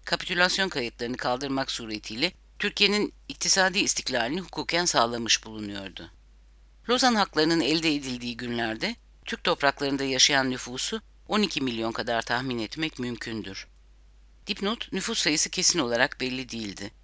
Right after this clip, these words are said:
Fakat bin dokuz yüz yirmi yedi sayımında nüfus on üç milyon beş yüz bin olarak bulunduğuna göre, bin dokuz yüz yirmi üç için yukarıdaki yaklaşık rakam doğru sayılabilir. Memleketin yüz ölçümü de yedi yüz altmış bin kilometre kareydi.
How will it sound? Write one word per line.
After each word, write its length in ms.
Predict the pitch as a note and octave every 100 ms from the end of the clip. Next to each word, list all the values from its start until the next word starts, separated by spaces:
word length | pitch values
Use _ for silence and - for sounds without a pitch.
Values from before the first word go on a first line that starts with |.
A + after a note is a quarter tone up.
| - -
Fakat 360 | - - A#3 F3+
bin 100 | F3
dokuz 180 | E3+
yüz 60 | F3
yirmi 220 | F#3 F3+
yedi 140 | F3+ E3
sayımında 580 | D3 A#2 A#2 A#2+ F#3
nüfus 340 | G3+ F3 G3 -
on 140 | E3 F#3+
üç 160 | -
milyon 340 | D3 C#3+ F#3+ E3
beş 220 | E3+ B2
yüz 180 | A2 G2
bin 200 | G2+ - -
olarak 360 | A#2+ G#2+ G#2+
bulunduğuna 500 | A2+ A2 A2 G#2 G#2
göre, 340 | G2 F#2 C#3+ A3 - - - -
bin 100 | F#3+
dokuz 200 | G3 G3
yüz 60 |
yirmi 220 | F3+ F#3 G3
üç 160 | -
için 180 | - G3+
yukarıdaki 520 | G#3+ - D3+ D#3 -
yaklaşık 520 | D#3+ C3+ D3 - -
rakam 380 | - - E3 E3+
doğru 200 | A2+ A#2
sayılabilir. 840 | - G#2 G2 F2+ F2 - - - - - - - - - - - - - -
Memleketin 400 | G#3+ A#3 A#3+ A#3+
yüz 240 | A#3+ A#3+ F3+
ölçümü 380 | C#3+ - C3
de 40 | F#3
yedi 240 | G#3 F3
yüz 120 | F#3+
altmış 400 | E3+ E3 F3 -
bin 100 | B2
kilometre 500 | A#2 A2 A2 G2+ G#2+
kareydi. 640 | G2 G#2 G2 F#2 E2+ F#2